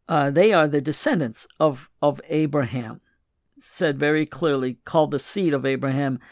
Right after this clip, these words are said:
in Romans chapter eleven, verse one. Who else are the seed of Abraham? Well, the seed of Abraham are the believers in Christ. And you can read about that in Galatians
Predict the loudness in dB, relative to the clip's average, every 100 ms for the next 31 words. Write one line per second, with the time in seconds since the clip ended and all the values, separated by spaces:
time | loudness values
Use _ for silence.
0 | -20 _ -6 -4 -2 -4 -4 -6 -6 -8
1 | -10 -2 2 2 0 -4 -2 -2 -2 -4
2 | -2 -2 -4 -6 -6 -8 -8 -8 -10 -16
3 | _ _ _ _ _ _ 4 6 6 4
4 | -2 -8 0 2 2 -2 -2 -2 0 -2
5 | -4 -6 -10 -16 -12 2 2 2 -2 -2
6 | -2 -2 -2 -2 -2 -2 -2 -4 -6 -12
7 | -20 _ 2 4 4 2 0 2 2 0
8 | -2 -4 -6 -10 -4 -4 -2 -4 -4 -8
9 | -16 -20 _ _ _ -2 4 4 4 2
10 | 0 0 0 0 0 -2 -4 -6 -6 -2
11 | 0 -2 -4 -6 -6 -10